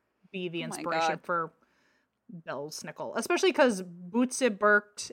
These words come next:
Speaker 1: and some of the other names are Butznickel, Bell's Popple, Bell's
Speaker 2: Aha.
Speaker 1: Mummel.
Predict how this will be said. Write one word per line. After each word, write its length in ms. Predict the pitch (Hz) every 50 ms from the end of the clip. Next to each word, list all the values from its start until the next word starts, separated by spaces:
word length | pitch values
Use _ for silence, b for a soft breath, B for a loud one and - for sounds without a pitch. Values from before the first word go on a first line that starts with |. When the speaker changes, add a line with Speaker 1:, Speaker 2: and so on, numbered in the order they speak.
| _
Speaker 1:
and 200 | - 202 196 196
some 160 | - 226 220 208
of 80 | 190
the 100 | 196 202
other 220 | 180 185 196 190 190
names 540 | 180 175 175 180 180 185 185 - - - b b b b b 190
are 120 | 185 185 175 170 180 160 -
Butznickel, 960 | 214 226 220 220 - - - 214 214 208 208 - - 214 202 202 196 185 165
Bell's 400 | - 185 190 202 202 202 196 190
Popple, 520 | - - - 190 185 185 - 196 185 180
Bell's 360 | 175 170 165 190 190 - 190 190
Speaker 2:
Aha. 220 | 185 185 175 180 185 185 - - -
Speaker 1:
Mummel. 420 | 214 196 185 185 185 180 185 180